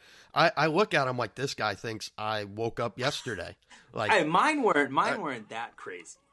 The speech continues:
Speaker 2: Mine weren't
Speaker 1: they
Speaker 2: that
Speaker 1: were
Speaker 2: crazy.
Speaker 1: not that cra-, I, I, listen, they weren't even, like, terrible, but I just, uh,
Speaker 2: Yeah.
Speaker 1: listen, G-, Giddey's a big commodity too, so
Speaker 2: <laughs>
Speaker 1: we'll,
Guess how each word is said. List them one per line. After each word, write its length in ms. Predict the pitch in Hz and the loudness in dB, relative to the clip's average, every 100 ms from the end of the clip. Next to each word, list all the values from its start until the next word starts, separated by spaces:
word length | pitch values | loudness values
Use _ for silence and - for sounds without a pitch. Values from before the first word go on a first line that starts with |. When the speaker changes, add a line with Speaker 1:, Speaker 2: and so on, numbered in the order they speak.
| _ | _
Speaker 2:
Mine 240 | 135 175 | -10 -10
weren't 280 | 208 185 147 | -12 -14 -6
Speaker 1:
they 120 | 165 | 2
Speaker 2:
that 80 | 180 | 2
Speaker 1:
were 120 | 175 | 4
Speaker 2:
crazy. 60 | 190 | 4
Speaker 1:
not 220 | 185 175 143 | 2 2 2
that 200 | 147 - | 0 0
cra-, 220 | 143 127 - | -4 -2 -2
I, 80 | - | 0
I, 120 | 180 175 - 92 | 0 -2 -8 -6
listen, 300 | 220 233 135 | -4 -4 -2
they 120 | 135 | -2
weren't 280 | 160 180 170 | 0 0 -2
even, 280 | 165 143 127 | -2 -4 -4
like, 160 | 117 101 _ _ _ _ _ _ _ - | -8 -10 _ _ _ _ _ _ _ -14
terrible, 880 | - 135 139 123 117 135 143 160 _ | -8 -2 -2 -2 -2 0 -2 -6 _
but 460 | 131 123 120 110 - _ _ _ _ _ - _ _ _ _ | -10 -2 0 -2 -6 _ _ _ _ _ -20 _ _ _ _
I 120 | 127 120 | -4 -4
just, 400 | 120 123 - - | -2 -2 -2 -2
uh, 340 | 117 110 107 | 0 2 0
Speaker 2:
Yeah. 120 | 147 143 - _ - 120 _ | -2 -10 -16 _ -20 -20 _
Speaker 1:
listen, 380 | 147 170 120 107 | -4 -2 -6 -10
G-, 180 | 117 - | -12 -12
Giddey's 360 | 113 127 143 143 | -6 -4 -2 -2
a 60 | 143 | 0
big 220 | 151 135 | 0 -2
commodity 500 | 135 147 147 143 135 - | -2 0 0 -2 -4 -6
too, 300 | 156 147 98 | -4 -2 -4
so 340 | - 160 202 | -2 -2 -2
Speaker 2:
<laughs> 140 | 165 | -4
Speaker 1:
we'll, 100 | 180 | -4